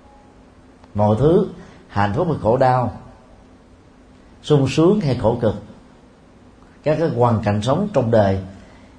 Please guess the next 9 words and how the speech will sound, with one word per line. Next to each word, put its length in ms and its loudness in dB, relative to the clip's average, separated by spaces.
đều 340 2
do 440 2
nghiệp 160 -2
chung, 260 2
nghiệp 260 -2
riêng 260 0
của 160 -2
chúng 100 -6
ta 360 -2